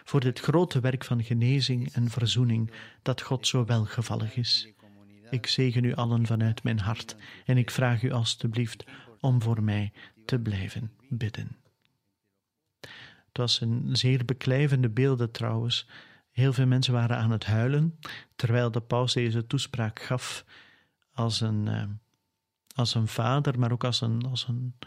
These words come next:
een broeder was hij daar onder hen om dichtbij te zijn, om uitdrukking te geven aan alles wat hij heeft beleefd. En het is heel duidelijk dat het, eh,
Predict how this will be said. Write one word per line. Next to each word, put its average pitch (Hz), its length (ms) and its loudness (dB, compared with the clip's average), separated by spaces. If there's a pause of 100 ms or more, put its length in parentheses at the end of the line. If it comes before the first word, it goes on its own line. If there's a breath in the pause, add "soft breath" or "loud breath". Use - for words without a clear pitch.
(240 loud breath)
een 117 240 2
broeder 139 440 2
was 120 160 -2
hij 117 100 0
daar 113 240 0
onder 113 320 -2
hen 131 280 4 (640 loud breath)
om 117 440 2
dichtbij 131 420 2
te 135 120 -2
zijn, 120 280 2
om 117 160 0
uitdrukking 123 600 0
te 117 140 -2
geven 120 420 -2
aan 117 260 0 (340 loud breath)
alles 170 280 0
wat 175 140 0
hij 156 80 2
heeft 143 160 2
beleefd. 123 400 0
En 110 60 0
het 107 100 0
is 117 140 -2
heel 135 180 2
duidelijk 123 360 0
dat 117 160 -4
het, - 220 -6
eh, 123 100 -4